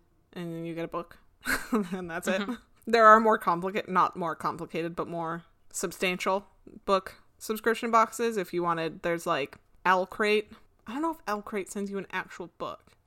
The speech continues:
Speaker 1: I know it's literary themed. I don't know if you get an actual book, but there are ones, there's ones that'll send you, like, a book and, like, a tea that goes with it to, like, get you in the mood. <laughs> And
Speaker 2: Okay.
Speaker 1: yeah,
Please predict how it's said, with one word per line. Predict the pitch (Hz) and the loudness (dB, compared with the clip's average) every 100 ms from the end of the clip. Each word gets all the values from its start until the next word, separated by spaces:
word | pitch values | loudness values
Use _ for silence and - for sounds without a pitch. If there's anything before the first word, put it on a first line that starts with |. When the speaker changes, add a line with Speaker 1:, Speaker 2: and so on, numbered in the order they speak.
| _ | _
Speaker 1:
I | 208 | 0
know | 208 214 | 2 4
it's | 247 - | 2 -2
literary | 180 196 196 196 196 190 185 180 175 185 | -2 0 2 2 2 2 0 -2 -4 -6
themed. | - - 170 185 247 269 - - _ 330 220 | -10 -10 -8 -8 -8 -10 -16 -20 _ -20 -16
I | 202 | -10
don't | 190 185 | -8 -8
know | |
if | 190 | -8
you | 180 | -10
get | 175 | -10
an | 165 | -10
actual | 180 - 180 | -12 -10 -10
book, | - - - | -10 -10 -4
but | 202 | 2
there | 202 | 6
are | 196 196 | 6 4
ones, | 185 180 185 - | 2 -2 -8 -10
there's | - 185 180 - | -6 -6 -6 -8
ones | 185 180 180 | -8 -8 -6
that'll | 175 170 165 160 - - | -6 -4 -6 -8 -14 -14
send | 185 175 | -10 -8
you, | 160 | -6
like, | 165 - - | -6 -6 -6
a | 190 | -4
book | 170 185 - - - | -2 -4 -6 -12 -6
and, | 202 208 | -4 -2
like, | 220 214 - | -2 -2 -4
a | 247 | -6
tea | - 302 269 190 | -2 0 0 2
that | 180 170 | 0 0
goes | 202 214 | -2 0
with | 226 190 | -2 -2
it | 156 - _ | -4 -6 _
to, | - | -8
like, | 175 165 - - _ _ - | -6 -6 -8 -20 _ _ -12
get | 208 175 | -4 -2
you | 185 | 0
in | |
the | 202 | 0
mood. | 220 240 190 208 - | 2 2 2 0 4
<laughs> | 240 226 - 262 214 220 | 6 6 4 -4 -4 -6
And | 196 190 _ - - | -6 -8 _ -16 -2
Speaker 2:
Okay. | 180 196 - 214 - | 0 0 -4 -6 -8
Speaker 1:
yeah, | 196 185 | -6 -4